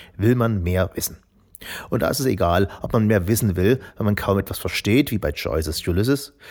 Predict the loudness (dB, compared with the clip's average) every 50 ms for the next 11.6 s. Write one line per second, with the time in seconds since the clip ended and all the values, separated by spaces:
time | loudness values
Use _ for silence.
0 | -18 -18 -10 -4 -2 0 2 2 2 2 2 2 2 2 2 0 0 0 0 0
1 | 2 2 2 0 0 -4 -6 -4 -2 -2 0 -2 -2 -2 -2 0 0 2 0 0
2 | 0 -2 -4 -2 -2 -2 -2 0 -2 -2 -2 -4 -2 -2 -2 -2 -2 -2 0 0
3 | 0 0 0 0 0 0 -2 -2 -2 -4 -4 -2 -2 0 0 0 0 0 0 -2
4 | -2 -2 -2 -2 -4 -4 -4 -4 -2 -2 -2 -2 0 -2 -2 -2 -4 -4 -4 -4
5 | -4 -8 -14 -16 -16 -16 -18 -4 0 2 2 2 2 2 0 0 -2 -2 -2 -2
6 | 0 0 0 0 0 2 2 2 2 2 0 -4 -4 -4 -4 -2 -2 0 0 2
7 | 2 2 2 2 2 2 2 2 0 0 -2 -2 -2 -4 -2 -2 0 0 0 0
8 | 0 2 2 0 0 -2 -6 -14 -18 -16 -10 -6 -4 -2 -2 0 2 2 2 4
9 | 2 0 0 -2 -2 -2 0 0 0 0 0 -2 -4 -8 -8 -8 -6 -4 -2 0
10 | 0 2 2 2 0 0 0 -2 -2 -2 -2 -2 0 2 2 2 2 0 0 -2
11 | 0 0 0 -2 -2 -2 -2 0 2 2 2 2